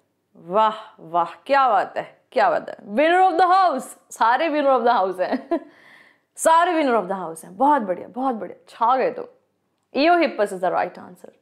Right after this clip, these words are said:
Exactly, that is true। Guys, I, I just want to tell you one thing।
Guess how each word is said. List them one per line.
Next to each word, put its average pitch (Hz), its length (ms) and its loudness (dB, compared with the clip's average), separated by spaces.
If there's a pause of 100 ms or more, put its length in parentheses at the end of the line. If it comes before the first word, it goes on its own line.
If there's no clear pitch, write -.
(180)
Exactly, 196 600 -4
that 226 200 0
is 240 100 -8
true। 185 160 -12 (420)
Guys, 285 220 0
I, 269 280 0
I - 180 -2
just 311 180 -2
want 285 120 -2
to 262 60 -2
tell 214 220 0
you 180 80 -6
one 165 160 -12
thing। - 160 -16